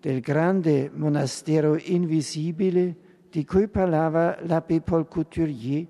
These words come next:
di quella vasta comunità di cristiani di tutte le tradizioni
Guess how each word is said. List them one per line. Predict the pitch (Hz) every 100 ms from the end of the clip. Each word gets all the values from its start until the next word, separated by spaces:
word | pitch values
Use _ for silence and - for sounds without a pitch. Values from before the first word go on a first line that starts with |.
| -
di | - 160
quella | 196 208 180
vasta | 214 233 - 202
comunità | 190 196 185 175 202
di | 180
cristiani | 175 180 - 190 185 196 185
di | 165
tutte | 160 214 196
le | 175 170
tradizioni | 165 170 156 143 - 156 160 160 147